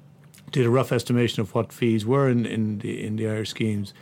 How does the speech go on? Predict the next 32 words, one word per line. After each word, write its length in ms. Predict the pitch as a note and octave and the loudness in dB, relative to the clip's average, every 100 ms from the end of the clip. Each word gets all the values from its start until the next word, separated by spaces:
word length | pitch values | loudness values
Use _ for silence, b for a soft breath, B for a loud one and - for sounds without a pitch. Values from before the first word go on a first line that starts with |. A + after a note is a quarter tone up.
| B B B | B B B
and 100 | A#2 | -4
they 80 | B2+ | 0
averaged 320 | C#3 C3 B2 | 2 2 2
out 200 | C3 B2+ | 0 0
at 140 | A#2 - | -2 -2
two 180 | - C#3+ | -2 -2
point 260 | - B2+ | 0 -2
one 200 | A#2+ B2 | 0 0
eight 280 | B2 A#2 - | 2 0 -4
per 180 | - A#2 | -4 0
annum, 280 | B2+ A#2 G#2+ | 2 0 -2
percent 440 | - A2+ - B2 | -6 -4 0 -2
per 140 | - A2+ | -2 -2
annum. 300 | A#2+ G#2+ E2+ - - B B B B B - | 0 -2 -4 -14 -20 B B B B B -8
Now, 100 | A#2+ | -6
just 200 | A2+ B2 | -2 -4
to 60 | - | -2
put 140 | C#3 | -2
that 80 | B2+ | -2
into 140 | A#2 A2 | -2 -4
comparison, 540 | G#2 A#2 B2 A#2 G#2 | -6 -2 -2 -2 -4
last 320 | A#2+ B2+ - | 0 0 0
week 360 | C#3 C3 A2 - B B B B B | 2 2 0 -10 B B B B B
in 120 | A#2 G#2+ | -2 2
Britain, 440 | C#3 C#3+ A2+ F#2 - - | 0 2 -2 -2 -10 -8
they 120 | A2+ | -4
announced 340 | A2+ A#2 A2+ | -2 -2 -2
a 40 | A#2 | 0
new 180 | A#2 B2+ | 2 4
regime 540 | A#2+ G#2 A#2+ A#2 G#2+ | 2 2 2 2 0
for 360 | - A2 A2 G#2 | -2 0 0 0
these 360 | G#2+ G#2+ G2+ | -2 -4 -6